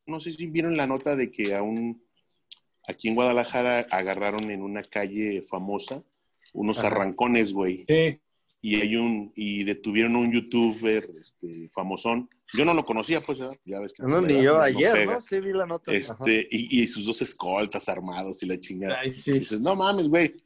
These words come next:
Speaker 1: ¿cuántos agarran a este cabrón, güey? ¿Y cuántos pinches hijos de políticos, de diputados, de, no están en los pinches arrancones,
Speaker 3: Claro.
Speaker 1: güey? Pues, ¿quién más tiene dinero para esos coches, güey? Aquí en México.
Speaker 2: Exactamente. Sí, güey.
Speaker 1: No
Speaker 2: Sí, sí,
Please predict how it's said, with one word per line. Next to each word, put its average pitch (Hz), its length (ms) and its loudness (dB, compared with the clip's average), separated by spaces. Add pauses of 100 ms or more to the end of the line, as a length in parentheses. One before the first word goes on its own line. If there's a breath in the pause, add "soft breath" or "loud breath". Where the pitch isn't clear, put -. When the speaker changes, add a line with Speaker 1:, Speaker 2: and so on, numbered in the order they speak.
(100)
Speaker 1:
¿cuántos 165 460 -2
agarran 185 420 2
a 214 40 -2
este 208 220 -8
cabrón, 185 380 0
güey? 196 260 -2
¿Y 120 140 -12
cuántos 175 380 -12
pinches - 360 -16
hijos 175 220 -6
de 160 80 -6
políticos, 135 640 -6
de 117 80 -2
diputados, 120 720 -2
de, 110 320 -4
no 117 160 0
están 139 260 0
en 131 80 0
los 120 100 -4
pinches - 300 -8
arrancones, 107 420 -2
Speaker 3:
Claro. 113 220 0
Speaker 1:
güey? 101 120 -4
Pues, - 180 -16
¿quién 127 180 -2
más 143 160 -2
tiene 151 180 -2
dinero 139 380 2
para 117 160 4
esos 139 220 -2
coches, 87 420 -10
güey? 87 180 -12
Aquí 113 340 4
en 117 80 2
México. 117 120 6
Speaker 2:
Exactamente. 107 540 0
Sí, 147 240 4
güey. 170 220 2
Speaker 1:
No 175 40 -8
Speaker 2:
Sí, 175 80 -10
sí, 160 80 -4